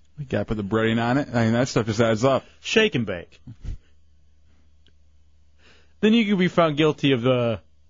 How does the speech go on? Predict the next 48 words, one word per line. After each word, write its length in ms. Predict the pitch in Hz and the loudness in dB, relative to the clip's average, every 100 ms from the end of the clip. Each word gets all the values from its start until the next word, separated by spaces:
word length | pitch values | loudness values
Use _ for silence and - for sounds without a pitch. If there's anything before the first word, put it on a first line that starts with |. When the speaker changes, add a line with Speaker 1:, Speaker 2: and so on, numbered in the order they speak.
| _ | _
Speaker 2:
sids, 520 | - 139 110 92 87 117 | -8 -4 -4 -6 -10 -6
and 120 | 123 | -2
that 160 | 139 131 | -2 -2
wouldn't 220 | 117 92 | -4 -4
help. 320 | 95 90 - - - - - | -6 -8 -10 -20 -20 -16 -2
Speaker 1:
Well, 260 | 208 190 - - 147 | 0 0 -8 -10 0
I 160 | 202 | 2
do, 300 | 226 214 175 - | 4 2 2 2
I 120 | 180 | 2
do 100 | 233 | 4
a 60 | 151 | 2
shake 280 | - 165 160 | 2 2 2
and 100 | 143 | 2
bake 200 | 139 135 | 2 2
with 140 | 131 | 0
the 140 | 135 123 | 0 2
baby 320 | 131 127 131 | 2 4 2
anyway, 280 | 151 156 156 | 2 0 2
but 100 | 139 | 2
I 40 | |
just, 180 | 151 143 - | 0 -2 -2
I, 140 | 160 - - | -2 -2 -2
I, 360 | 117 139 147 135 | 0 2 0 2
I, 260 | 131 139 131 120 | 2 2 0 0
uh, 180 | 123 120 | 2 2
volunteer 540 | 113 147 135 131 143 | 2 2 2 2 0
for 200 | 131 135 | 2 0
babysitting. 520 | 113 127 143 131 165 139 | 2 2 2 0 0 0
I 60 | |
just 160 | 117 110 | -2 -4
shake 440 | - - 156 143 | -6 -2 0 2
the 80 | 127 | 2
hell 200 | 135 139 | 2 4
out 120 | 147 151 | 2 2
of 80 | |
'em. 180 | 160 165 - - | 0 0 -6 -12
Speaker 2:
Come 220 | - 151 | -6 -6
on. 340 | 85 - 90 85 127 | -6 -10 -14 -16 -12
Speaker 1:
And 140 | 127 | -2
then 220 | 123 120 117 | 0 0 -2
Speaker 2:
That's 240 | 180 - | -8 -6
not 100 | 104 | 0
Speaker 1:
I 80 | 151 | 2
don't 80 | 196 | 4
know 60 | 175 | 4
Speaker 2:
good. 60 | |
Speaker 1:
what 120 | 160 | 4
happened. 460 | 135 196 208 92 - | 4 2 -2 -6 -14